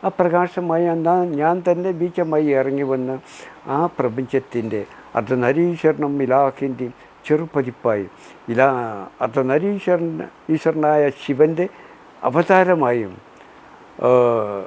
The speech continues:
ഇലാഹിൽ നിന്ന് പിറന്ന ഇല്ലല്ലയായും ദാ ഞാനിതാ ദൃശ്യമായി വന്നിരിക്കുന്നു. ആ പ്രകാശം ആയ ഞാനാണ് സകലമാനമായി വന്നത്.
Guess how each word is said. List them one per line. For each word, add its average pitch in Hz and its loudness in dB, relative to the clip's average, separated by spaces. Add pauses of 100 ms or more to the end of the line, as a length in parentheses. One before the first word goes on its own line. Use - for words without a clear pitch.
(260)
ഇലാഹിൽ 175 4
നിന്ന് 170 4 (460)
പിറന്ന 151 4
ഇല്ലല്ലയായും 151 2 (720)
ദാ 135 2
ഞാനിതാ 120 -2
ദൃശ്യമായി 113 -4
വന്നിരിക്കുന്നു. 107 -12
ആ 127 -2
പ്രകാശം 123 -2 (240)
ആയ 113 0
ഞാനാണ് 117 -6 (380)
സകലമാനമായി 135 0
വന്നത്. 98 -14